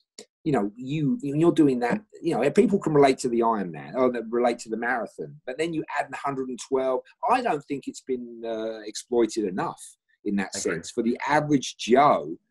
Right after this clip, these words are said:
Speaker 1: I mean, you know, we know it 'cause we're, we're in it, but I think for the average person, wait, you're gonna go and do the ma-, like, they don't, they can't comprehend it.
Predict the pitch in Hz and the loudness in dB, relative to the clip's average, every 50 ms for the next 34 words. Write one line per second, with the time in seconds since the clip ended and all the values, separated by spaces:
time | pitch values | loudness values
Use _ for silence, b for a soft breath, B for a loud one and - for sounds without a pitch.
0 | _ _ _ - 131 127 110 104 104 110 120 95 82 98 123 147 139 107 - 78 | _ _ _ -14 -12 -10 -8 -8 -6 -6 -6 -6 -4 -2 0 0 0 0 -4 -6
1 | 87 113 110 - - 95 - - 101 101 107 117 113 104 110 110 110 120 156 170 | -6 -8 -8 -10 -12 -14 -14 -14 -12 -2 -2 -2 0 0 0 0 2 2 2 0
2 | 120 87 - - - 120 113 123 123 - - 143 135 - - 131 123 123 120 - | -2 -6 -8 -6 -6 -4 -4 -4 -8 -6 -6 -8 -8 -6 -10 -6 -6 -6 -6 -6
3 | - 143 170 - 214 180 - - - - 170 160 151 - - - 156 135 - _ | -6 -6 -4 0 0 -2 -2 -2 -4 -2 -2 -2 -2 -4 -6 -4 -4 -4 -4 _
4 | - 143 151 147 160 151 147 143 147 143 135 127 - 139 131 123 123 117 123 131 | 0 0 2 2 0 -4 -4 -2 -2 -4 -4 -4 -4 -4 -4 -4 -6 -8 -8 -10
5 | - _ _ - - - _ _ _ _ 156 151 - - 156 175 202 214 202 - | -10 _ _ -20 -20 -20 _ _ _ _ -18 -16 -10 -4 -2 0 0 -2 -2 -6
6 | - - 147 151 - 208 202 190 - - - 190 185 - - 165 160 - - 185 | -6 -8 -8 -4 -2 -2 -2 -2 -4 -2 -2 -2 -2 0 -2 -2 -2 -2 -4 -4
7 | 220 247 214 147 - - - | -4 -2 -2 -4 -6 -8 -14